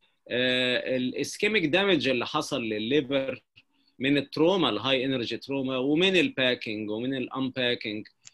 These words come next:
آه، المتبقي هيقدر يشد حيله ويريجنريت ويصنع ليفر حلو كده يقدر ي-، يعني ي-، يكفي العيان بقيه حياته. وهو ده الثيرد هم.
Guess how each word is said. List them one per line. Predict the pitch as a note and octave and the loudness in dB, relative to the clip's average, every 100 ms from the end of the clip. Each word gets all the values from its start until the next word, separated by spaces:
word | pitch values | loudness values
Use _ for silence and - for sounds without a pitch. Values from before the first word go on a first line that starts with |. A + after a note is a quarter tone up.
| _ _ - | _ _ -2
آه، | A#2+ A#2+ A#2+ A#2+ A#2+ C3 | 2 4 4 2 0 0
المتبقي | B2+ C3 B2 F3 - C#3 A#2+ - | 0 0 2 2 2 2 2 -2
هيقدر | B2 C3 D3 B2 A#2 | -2 2 0 0 -4
يشد | A2 B2+ G#2+ | -4 -4 -6
حيله | A#2 B2 G#2+ G2+ _ _ - | -2 -2 -2 -8 _ _ -8
ويريجنريت | A2 A2+ A2 A#2+ A#2+ A#2 A2 A2+ C#3 C#3 A2 | -2 2 2 2 -2 -2 -2 2 2 2 -4
ويصنع | G#2 G2+ - - - B2+ B2 G2 | -4 -4 -8 -16 -10 -8 -6 -4
ليفر | B2 A2+ - | -4 -6 -8
حلو | A#2+ A#2 | -8 -10
كده | G2+ A#2+ | -8 -6
يقدر | G#2+ B2 A#2 G#2 - | -4 -4 -6 -10 -12
ي-، | G2+ - | -14 -12
يعني | F2+ F2+ G2+ G2+ F#2 | -18 -16 -18 -18 -18
ي-، | F#2+ F#2 | -18 -16
يكفي | G2 C3+ - | -12 -12 -8
العيان | G2+ A2+ B2 | -8 -6 -6
بقيه | A2+ B2+ - | -4 -6 -6
حياته. | A2+ C#3+ C#3+ | -6 -4 -4
وهو | C#3 B2+ C#3+ C3 | -6 -4 -4 -2
ده | C#3 C3+ A#2+ | -4 -6 -8
الثيرد | A2+ - D3+ D#3+ B2 F#2+ - _ _ _ _ _ - | -10 -6 0 0 -2 -10 -20 _ _ _ _ _ -4
هم. | C3+ A2 E2 D#2+ | -2 -2 -4 -14